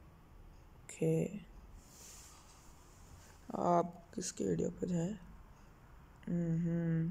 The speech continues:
पागल M Tem करूँगा, करूँगा, पागल M Tem को पर करूँगा। अब ये कौन सी link है?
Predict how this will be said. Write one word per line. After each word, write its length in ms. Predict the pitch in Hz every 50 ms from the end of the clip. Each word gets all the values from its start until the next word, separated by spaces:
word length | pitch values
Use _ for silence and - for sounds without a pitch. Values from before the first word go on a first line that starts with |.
| 180 175
पागल 640 | - - - - - - 160 165 170 175 190 185 180
M 200 | 185 185 185 180
Tem 280 | 180 185 185 180 175
करूँगा, 420 | 175 175 180 180 190 185 180 165 160
करूँगा, 380 | - 175 170 170 170 165 156
पागल 380 | 156 156 170 165 165 160 160 170
M 120 | 175 175
Tem 280 | 185 175 180 180 180 180
को 160 | - - -
पर 400 | 180 - - - - - - -
करूँगा। 500 | - - - 175 175 175 165 160 170 214 - - - - - - - - - - - - - - - - - - - - - - - -
अब 200 | - - - - 208
ये 240 | - - 180 180 175
कौन 280 | 175 175 170 160 160
सी 180 | 156 - - 156
link 340 | 156 156 151 151 156 156 -
है? 340 | 180 185 180 180 - -